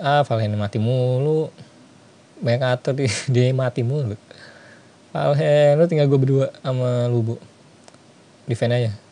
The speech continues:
Ngumpet, ngumpet. Kita akan ciduk Telanas atau siapapun yang lewat kecuali tank. Jangan ya,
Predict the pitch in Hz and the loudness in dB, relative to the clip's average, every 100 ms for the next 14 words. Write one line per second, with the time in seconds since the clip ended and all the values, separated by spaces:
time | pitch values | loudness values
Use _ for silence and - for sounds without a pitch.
0 | _ - 123 113 120 131 107 107 113 - | _ -8 -4 -4 -4 -6 -6 -6 -10 -18
1 | - - - - 123 110 117 117 - - | -20 -20 -16 -8 -4 -2 -2 -4 -6 -2
2 | 127 123 139 - - - - - - - | 2 2 0 -4 -20 -20 -20 -20 -20 -20
3 | - - - 120 113 117 120 - - 143 | -20 -4 2 2 2 0 -4 -8 -12 -8
4 | 107 107 101 110 110 104 110 104 104 104 | -4 -4 -2 -2 -2 -2 -4 -2 -2 -2
5 | - 117 135 101 - 101 92 - - - | -4 -4 -2 -2 -4 -4 -4 -12 -20 -20
6 | - - _ _ - - - - - - | -20 -20 _ _ -20 -20 -20 -20 -14 -4
7 | 110 117 113 | 0 0 -2